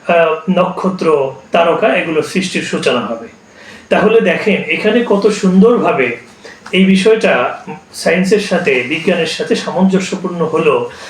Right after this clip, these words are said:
যে আসমান জমিন সবকিছু অন্ধকারাচ্ছন্ন অবস্থায় ছিল, অন্ধকারে নিমজ্জিত ছিল, আল্লাহ তাআলা তাদেরকে আলো দ্বারা উন্মুক্ত করলেন। তাহলে মহাবিশ্ব যেই অন্ধকারাচ্ছন্ন অবস্থায় ছিল, এটাকে, এটাকে বলা হয়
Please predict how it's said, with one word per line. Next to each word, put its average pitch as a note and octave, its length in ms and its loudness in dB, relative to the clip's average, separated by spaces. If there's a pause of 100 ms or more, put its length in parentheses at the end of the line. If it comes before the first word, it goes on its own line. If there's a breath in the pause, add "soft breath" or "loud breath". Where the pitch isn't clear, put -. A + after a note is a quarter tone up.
(180 loud breath)
যে D3 300 -2
আসমান F#3+ 600 2
জমিন F#3 300 2
সবকিছু F#3 540 -2
অন্ধকারাচ্ছন্ন F3 840 0
অবস্থায় D3+ 420 0
ছিল, G3 300 2 (420 loud breath)
অন্ধকারে F#3+ 520 2
নিমজ্জিত F3+ 560 -2
ছিল, C4 360 2 (300 loud breath)
আল্লাহ D#3+ 220 0
তাআলা D#3 280 2
তাদেরকে D#3 800 0 (260 loud breath)
আলো F3+ 260 2
দ্বারা F#3+ 220 4
উন্মুক্ত C#3 400 -4
করলেন। A2+ 340 -8 (360 loud breath)
তাহলে F#3+ 180 4
মহাবিশ্ব G#3+ 520 0
যেই F#3+ 340 2
অন্ধকারাচ্ছন্ন G3+ 840 2
অবস্থায় E3+ 440 -2
ছিল, C3 220 -4
এটাকে, D#3+ 480 -2
এটাকে E3+ 280 -4
বলা D#3 240 0
হয় F#3+ 140 2